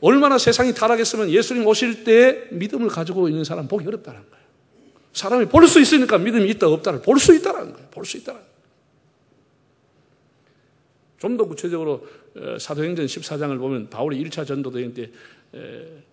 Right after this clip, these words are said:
그 루스드라고 하는 지방에 가는데 남에서부터 안진뱅이 된 사람을 만납니다. 그에게 바울이 설교하는 중에 그 안진뱅이가 계속 앉아 바울을 쳐다보고 있는 거예요.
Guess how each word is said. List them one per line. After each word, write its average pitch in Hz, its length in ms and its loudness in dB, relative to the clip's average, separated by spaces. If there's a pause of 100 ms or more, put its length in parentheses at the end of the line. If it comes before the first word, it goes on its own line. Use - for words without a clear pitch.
(220)
그 107 360 -18 (1900)
루스드라고 156 560 -4
하는 123 180 -8
지방에 120 340 -12
가는데 113 320 -18
남에서부터 151 580 -8
안진뱅이 147 500 -12
된 127 180 -16
사람을 117 400 -16
만납니다. 113 580 -16 (380)
그에게 233 360 -4
바울이 254 400 -2
설교하는 262 540 2
중에 240 200 0
그 220 100 2
안진뱅이가 214 540 0
계속 - 640 -6
앉아 302 220 0
바울을 262 360 2
쳐다보고 277 360 2
있는 190 140 -4
거예요. 147 160 -8